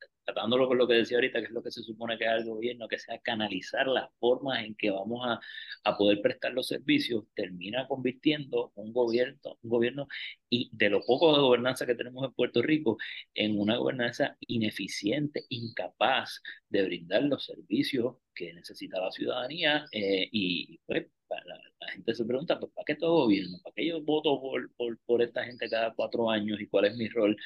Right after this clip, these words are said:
eh, en, en estos sistemas? Y, y, pues, mano, y no es una cosa solamente exclusiva de Puerto Rico, en Estados Unidos también,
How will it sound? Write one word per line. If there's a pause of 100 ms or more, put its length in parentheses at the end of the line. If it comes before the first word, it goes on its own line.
(280)
eh,
en,
en
estos
sistemas? (760)
Y, (200)
y,
pues, (140)
mano,
y
no
es
una
cosa
solamente
exclusiva
de
Puerto
Rico,
en
Estados
Unidos
también,